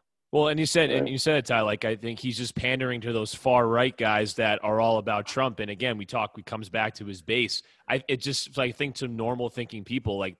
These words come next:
Speaker 1: they're, we're watching that unfold and we're thinking, like, wh-, like, what is his end game here? Like, what does he think he's actually gonna gain from, from doing this, from just badgering Biden about this, about this one topic that really doesn't have any impact on,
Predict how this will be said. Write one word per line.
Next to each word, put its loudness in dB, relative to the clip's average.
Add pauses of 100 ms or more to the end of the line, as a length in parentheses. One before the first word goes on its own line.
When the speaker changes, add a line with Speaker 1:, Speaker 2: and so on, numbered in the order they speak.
Speaker 1:
they're, -10
we're -6
watching -2
that -2
unfold -2
and -8
we're -8
thinking, -8
like, -10 (920)
wh-, -2
like, -2
what 4
is 2
his 0
end 2
game -2
here? -4
Like, -4
what 0
does -2
he -2
think -6
he's -6
actually -2
gonna -2
gain -2
from, -10
from -10
doing -2
this, -8
from -12
just -8
badgering 0 (380)
Biden 4
about 0
this, -6
about -4
this -8
one -2
topic 2
that -2
really -2
doesn't -4
have -2
any -4
impact 0
on, -2